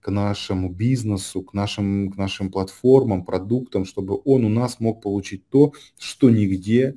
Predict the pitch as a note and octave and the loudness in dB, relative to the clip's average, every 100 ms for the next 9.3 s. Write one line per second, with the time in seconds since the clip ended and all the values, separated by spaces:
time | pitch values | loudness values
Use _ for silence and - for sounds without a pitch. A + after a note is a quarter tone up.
0 | - G#2+ G2 G2 A2 G#2 - G#2 - G2+ | -8 -8 -8 -8 -4 -4 -2 -6 0 -2
1 | F2+ F2+ F#2+ F#2+ F#2+ A2 A#2+ - - F#2 | -2 -4 -2 -2 -2 -2 -4 -8 -10 -8
2 | F#2+ F#2 G#2 G#2 F#2 - - - - - | -6 -4 -2 -2 -6 -14 -20 -20 -20 -20
3 | F2+ A2 A#2 C#3 - F#2+ F#2 F#2+ F#2 F2 | -2 2 6 6 4 -2 0 0 -2 -6
4 | E2+ - E2+ - F#2+ G2 - B2 - - | -8 -10 -14 -8 -6 -6 -10 -12 -14 -20
5 | - - - - G#2 G#2 G#2 C3 A#2 - | -20 -20 -20 -6 -2 0 0 0 2 2
6 | G2+ A2 - G2+ F2 F#2 G2+ G#2 G2 F2+ | -2 -4 -4 -6 -4 -6 -6 -6 -6 -6
7 | F#2 F#2+ - F#2+ F2+ F2+ F#2 F#2 - F#2+ | -6 -8 -10 -10 -6 -4 -6 -8 -10 -6
8 | F#2+ F#2+ F#2 F#2+ - - - G2 - - | -4 -4 -4 -12 -20 -20 -18 -16 -18 -18
9 | G#1+ - | -18 -18